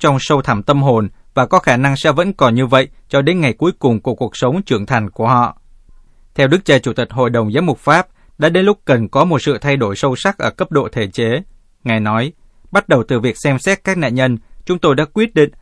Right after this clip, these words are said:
bắt đầu làm việc về cách thức hoạt động của giáo hội của chúng ta một cách rộng rãi." Ngài chỉ ra rằng, những bước này trùng hợp với tiến trình Thượng Hội đồng đang diễn ra,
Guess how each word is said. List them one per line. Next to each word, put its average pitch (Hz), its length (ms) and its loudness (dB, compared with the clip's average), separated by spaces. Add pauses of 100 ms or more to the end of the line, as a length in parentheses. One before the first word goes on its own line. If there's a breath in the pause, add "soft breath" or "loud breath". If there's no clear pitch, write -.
(140)
bắt 185 160 0
đầu 139 140 2
làm 117 200 2
việc 117 160 -4
về 113 140 -6
cách - 220 -4
thức 208 160 -4
hoạt 135 160 -2
động 123 240 -2
của 117 120 -4
giáo 131 160 -2
hội 147 180 -2
của 151 140 -4
chúng 151 200 -4
ta 120 260 0 (100)
một 120 120 -2
cách - 240 -6
rộng 120 200 -2
rãi." 117 300 -2 (360)
Ngài 117 200 -2
chỉ 117 160 -6
ra 131 140 0
rằng, 117 240 -2 (300)
những 185 140 -2
bước 214 160 4
này 131 140 0
trùng 120 220 0
hợp 117 220 0
với 147 120 -2
tiến 170 240 0
trình 120 200 0
Thượng 131 140 0
Hội 120 140 -2
đồng 113 220 -2
đang 127 200 -2
diễn 147 160 -4
ra, 127 260 0